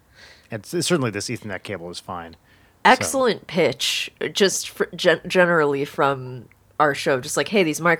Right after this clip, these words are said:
Speaker 2: mics are, arms are shit. Would you like them? This two hundred foot Ethernet cable, also shit. I have tripped on it."
Speaker 1: You
Speaker 2: Uh,
Speaker 1: know what?
Speaker 2: would
Speaker 1: You
Speaker 2: you
Speaker 1: can
Speaker 2: like
Speaker 1: frame
Speaker 2: that?
Speaker 1: them. Like, y-, oh yes, you have tripped on the cable. Uh, yeah, you could frame 'em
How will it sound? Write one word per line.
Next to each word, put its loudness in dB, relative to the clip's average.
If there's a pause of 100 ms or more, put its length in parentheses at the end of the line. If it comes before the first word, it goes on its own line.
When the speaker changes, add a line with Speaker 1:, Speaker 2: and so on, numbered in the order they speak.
(100)
Speaker 2:
mics 2
are, 0
arms 0
are -2
shit. 0
Would 0
you 0
like 4
them? 0 (520)
This 0
two -2
hundred 4
foot 0
Ethernet 2
cable, 0
also 6
shit. 0
I 4
have 2
tripped -2
on -2
it." -12 (200)
Speaker 1:
You 2
Speaker 2:
Uh, 4
Speaker 1:
know 8
what? 4
Speaker 2:
would -2
Speaker 1:
You 0
Speaker 2:
you -8
Speaker 1:
can -4
Speaker 2:
like -8
Speaker 1:
frame 0
Speaker 2:
that? 0
Speaker 1:
them. -4 (580)
Like, -4
y-, -6
oh 2
yes, 2
you -4
have -6
tripped -6
on -6
the -10
cable. -10 (460)
Uh, -2
yeah, -2
you -4
could -6
frame -2
'em -2